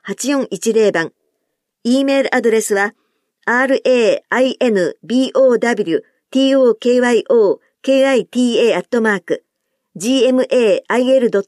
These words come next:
トシーオーエムです。図書館で読書会。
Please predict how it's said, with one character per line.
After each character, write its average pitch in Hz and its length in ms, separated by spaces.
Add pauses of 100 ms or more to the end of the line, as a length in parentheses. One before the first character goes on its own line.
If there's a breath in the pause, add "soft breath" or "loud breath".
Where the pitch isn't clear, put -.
ト 196 260
シ 226 300
ー - 60
オ 226 160
ー - 80
エ 208 60
ム 180 80
で 190 120
す。 - 200 (2250)
図 240 100
書 302 140
館 254 260
で 190 240
読 190 220
書 254 160
会。 165 260